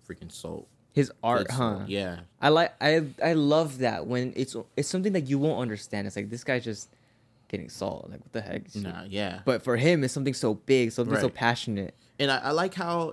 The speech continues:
Speaker 1: in, like, shows and stuff, like, they depict that, especially in anime,
Speaker 2: Mm-hmm.
Speaker 1: they depict the emotion people have with, like, the sentimental, sentimental value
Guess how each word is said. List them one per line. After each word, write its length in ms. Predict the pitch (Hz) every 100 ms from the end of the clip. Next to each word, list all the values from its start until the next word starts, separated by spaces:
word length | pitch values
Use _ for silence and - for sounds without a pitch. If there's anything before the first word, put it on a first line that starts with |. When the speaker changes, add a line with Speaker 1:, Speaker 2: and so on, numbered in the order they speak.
| -
Speaker 1:
in, 140 | 147
like, 340 | 135 131 175 - _ _ -
shows 560 | - 147 143 147 143
and 100 | 127
stuff, 340 | 123 - 127 -
like, 160 | 117
they 100 | 113
depict 380 | 117 104 135 127
that, 180 | 107 101 -
especially 340 | - 170 170
in 60 | 143
anime, 400 | 131 127 107 95 - -
Speaker 2:
Mm-hmm. 140 | 139
Speaker 1:
they 80 | 135
depict 380 | 123 - 165 -
the 80 | 147
emotion 520 | 127 120 127 120 113
people 320 | 92 117 - 104
have 480 | 104 110 104 98 - _ _ _ _ _ _
with, 480 | 110 101 113 110 -
like, 240 | 107 104 - _
the 80 | -
sentimental, 560 | - 127 117 117 110 104 - 104
sentimental 640 | - - 139 135 127 117 101
value 440 | 104 107 98 95